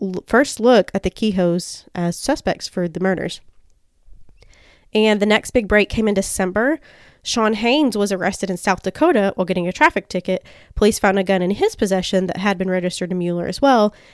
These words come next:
and Haynes told investigators that he had gotten the gun from Chevy Kehoe.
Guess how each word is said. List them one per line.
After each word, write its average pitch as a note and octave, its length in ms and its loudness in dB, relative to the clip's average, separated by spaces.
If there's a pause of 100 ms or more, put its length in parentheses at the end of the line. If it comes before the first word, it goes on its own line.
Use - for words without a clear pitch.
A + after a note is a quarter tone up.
(120)
and G#3 120 0
Haynes G#3+ 260 2
told G#3 180 2
investigators F#3 680 0
that F3 140 -4
he G#3+ 100 2
had F#3 160 2
gotten F#3+ 240 0
the F3 80 0
gun F3+ 360 -2
from G3 480 -2 (280)
Chevy E3+ 320 -8
Kehoe. C4+ 440 4